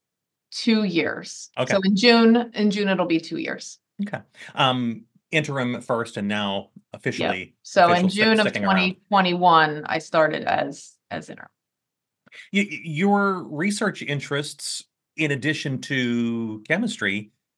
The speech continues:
Speaker 2: focus a lot on student understanding of stem fields.
Speaker 1: Yep.
Speaker 2: W-, what appeals to you about teaching and about education?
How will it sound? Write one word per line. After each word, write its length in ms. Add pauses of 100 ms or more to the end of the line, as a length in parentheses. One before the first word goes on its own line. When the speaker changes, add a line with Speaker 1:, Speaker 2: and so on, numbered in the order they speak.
(1040)
Speaker 2:
focus 360
a 40
lot 300
on 180
student 360
understanding 800 (300)
of 220 (260)
stem 440
fields. 460 (220)
Speaker 1:
Yep. 240 (220)
Speaker 2:
W-, 280
what 220
appeals 400
to 120
you 360
about 340
teaching 460
and 140
about 200
education? 560